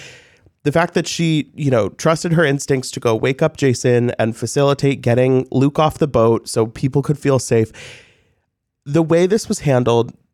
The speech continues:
just from, from start to finish from Aisha and Jason was really, really kind of heartwarming to see. I think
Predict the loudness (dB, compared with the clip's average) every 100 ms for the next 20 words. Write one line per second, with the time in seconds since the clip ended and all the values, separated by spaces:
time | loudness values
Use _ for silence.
0 | _ _ _ -4 -4 0 2 2 0 -2
1 | 0 0 0 0 0 -2 0 2 0 0
2 | 0 0 -2 -2 -2 0 0 2 2 -2
3 | 0 0 0 -2 -2 -4 -6 -4 0 2
4 | 4 4 0 -4 -20 -20 _ _ _ -8
5 | -2 2 2 2 0 0 2 0 -2 _
6 | -14 -4 0 0 0 0 2 2 0 -4
7 | -4 -2 2 2 0 -4 -4 -4 -6